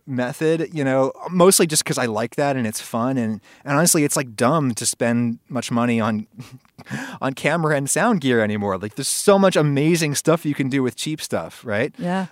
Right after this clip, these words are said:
Speaker 1: Um, but I've upgraded a bit. I mean, I've got a, I've got a nicer camera body and a few, I mean, len-, I mean, here's, here, I can sum up everything I've learned about video production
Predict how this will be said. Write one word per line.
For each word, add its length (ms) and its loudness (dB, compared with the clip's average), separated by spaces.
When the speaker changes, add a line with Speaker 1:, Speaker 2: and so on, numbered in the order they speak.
Speaker 1:
Um, 560 -2
but 140 4
I've 100 6
upgraded 460 2
a 60 -4
bit. 340 -4
I 80 -4
mean, 180 -4
I've 160 -6
got 220 -4
a, 120 -4
I've 120 -10
got 120 -4
a 60 -4
nicer 320 -6
camera 300 -6
body 280 -6
and 120 -6
a 20 -8
few, 320 -6
I 60 -8
mean, 140 -2
len-, 260 2
I 60 -4
mean, 140 0
here's, 300 0
here, 200 2
I 80 4
can 140 0
sum 220 4
up 140 4
everything 380 0
I've 120 0
learned 180 2
about 160 0
video 320 0
production 720 -6